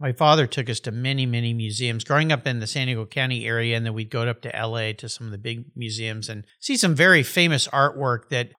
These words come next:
I was interested to learn that many abstract artists from the past began as,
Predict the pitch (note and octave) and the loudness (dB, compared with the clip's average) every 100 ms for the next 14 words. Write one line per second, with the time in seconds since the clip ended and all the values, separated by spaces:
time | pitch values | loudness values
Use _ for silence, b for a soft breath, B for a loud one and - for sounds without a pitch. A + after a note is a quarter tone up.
0 | _ E3 F3 D3 - C4 - A#3 B3 G3 | _ 2 4 2 0 -2 0 0 0 0
1 | F3+ F3+ D3 A#2+ E3+ B3 A#3+ - - D#3 | 2 2 0 -2 -2 0 -2 -4 -2 -2
2 | D#3 - C#3 - - C3+ F3+ B2+ A2+ - | 0 0 -2 -2 -2 2 2 0 -4 -6
3 | - C3+ A#2+ G#2+ - C#3 C3+ - C3 A#2+ | -10 -8 -8 -8 -2 0 0 -2 -6 -6
4 | A#2 D#3+ A#3+ G3 D#3 C#3 C#3 B2 | -4 0 4 4 4 2 0 -2